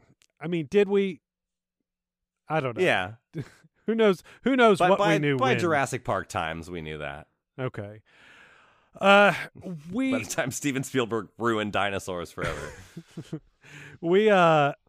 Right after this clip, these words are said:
Speaker 1: we, we go around. We've gotta just find these gold pieces. Uh, eventually, if we get them all, we bring 'em back to him, and he stomps on the ground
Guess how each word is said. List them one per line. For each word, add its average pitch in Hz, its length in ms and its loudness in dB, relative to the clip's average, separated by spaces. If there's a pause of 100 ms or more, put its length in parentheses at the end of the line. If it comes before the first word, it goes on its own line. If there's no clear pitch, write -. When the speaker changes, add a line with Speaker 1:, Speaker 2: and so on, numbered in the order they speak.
(640)
Speaker 1:
we, 175 220 -2
we 185 140 -4
go 233 220 4
around. 175 460 2
We've 156 200 -6
gotta 180 260 -2
just 165 180 -8
find 151 480 -4
these 131 220 -6
gold 131 360 -4
pieces. 120 680 -10 (440)
Uh, 127 320 -2 (340)
eventually, 147 720 -4
if 131 120 -8
we 139 100 -6
get 131 180 -6
them 131 140 -8
all, 123 180 -2
we 123 100 -4
bring 127 200 -8
'em 120 80 -8
back 113 220 -6
to 120 160 -10
him, 117 180 -10
and 117 200 -14
he 143 200 -14
stomps 139 440 -10
on 151 100 -6
the 127 60 -10
ground 120 520 -6